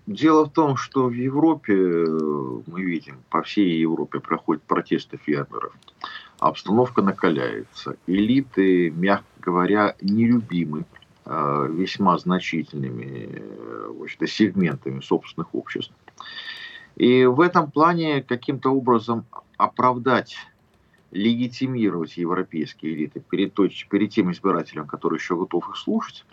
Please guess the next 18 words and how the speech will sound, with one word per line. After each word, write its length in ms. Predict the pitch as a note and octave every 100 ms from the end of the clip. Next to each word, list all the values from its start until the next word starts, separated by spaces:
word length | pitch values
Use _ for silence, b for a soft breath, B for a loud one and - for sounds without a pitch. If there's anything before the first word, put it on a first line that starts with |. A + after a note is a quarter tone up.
| _ _ B B B -
и 140 | F#2+
объяснить, 520 | F#2+ A#2+ A#2+ A#2+ F2+ -
а 340 | D#2 E2 E2
почему 600 | - G2 - A#2 C3+ D3+
мы 360 | G2+ G#2+ A2 G2+
принимаем 480 | - F2+ F#2 G2+ F#2+
такие 400 | F#2 - F2+ E2
идиотские 480 | F2+ F2+ - F#2+
решения, 480 | F#2 F2+ D#2 A#1+ - C#2+
да, 160 | F2+
почему 520 | - C#2+ - E2 G2+ b b b b -
на 160 | D#2+ F2
самом 360 | F#2 F2 E2+
деле 240 | E2+ F#2+ E2
всё 280 | - F2+
так 260 | E2+ D#2 -
идёт, 320 | G2 - -
да? 160 | -